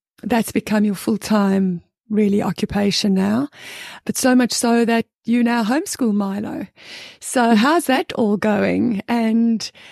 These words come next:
I think for any of the listeners out there, I think so many people would say, "That's all great, you know, we're letting kids play, but what are they actually learning?" Well, we know what they're learning, but on the academic side, if, you know, for those who are thinking about reading and writing and math,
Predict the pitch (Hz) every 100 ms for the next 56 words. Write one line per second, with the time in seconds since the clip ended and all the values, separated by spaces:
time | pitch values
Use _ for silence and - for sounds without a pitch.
0 | - 220 247 240 254 247 - 240 240 208
1 | 220 233 - 240 202 226 220 - 233 226
2 | - - - 247 262 - 254 226 233 254
3 | 262 233 220 - 226 240 - _ - 233
4 | 262 220 226 233 185 - 247 240 196 233
5 | 247 - 233 - - 233 233 233 233 -
6 | 254 277 269 - 214 - 220 226 240 226
7 | 233 226 233 269 359 311 220 196 208 208
8 | 208 208 220 - - - - - 240 240
9 | 285 226 226 170 226 226 226 - - -
10 | 190 196 208 202 - 214 202 - 196 208
11 | 214 226 220 202 - - 196 247 220 214
12 | 214 214 214 220 208 220 220 214 214 208
13 | 202 208 - 214 208 208 214 - -